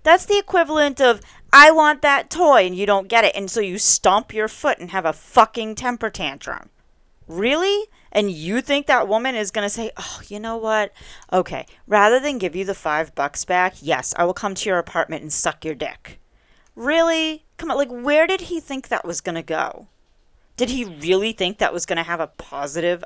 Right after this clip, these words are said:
outcome? And she was just gonna say, "You know what? Since you put it that way, I've changed my mind. You know what? I would love to come over and just hop on that cock." I mean, come on, seriously.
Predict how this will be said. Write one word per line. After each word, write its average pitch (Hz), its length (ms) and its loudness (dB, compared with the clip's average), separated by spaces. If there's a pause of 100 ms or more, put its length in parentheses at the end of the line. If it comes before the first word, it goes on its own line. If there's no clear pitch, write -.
(100)
outcome? 220 640 -8 (300)
And 180 100 -8
she 196 180 -2
was 185 180 -2
just 180 200 -4
gonna 170 200 -4
say, 180 280 -6 (140)
"You 202 100 -12
know 196 120 -14
what? 220 320 -8 (440)
Since - 300 -10
you 180 60 -10
put - 220 -12
it 240 140 -10
that 202 280 -6
way, 220 460 -6
I've - 180 -10
changed 156 500 -12
my 147 120 -12
mind. 131 460 -16 (340)
You 196 100 -10
know 220 60 -2
what? - 140 -4
I 180 80 4
would 165 180 -2
love 190 520 -2
to - 120 -14
come 208 200 -12
over 151 380 -6 (200)
and 165 140 -10
just 156 160 -6
hop - 440 -6
on 165 180 -4
that 147 220 -10
cock." - 400 -12 (800)
I 349 60 -12
mean, 480 120 -8
come 554 160 -6 (100)
on, 185 140 6
seriously. 180 1120 0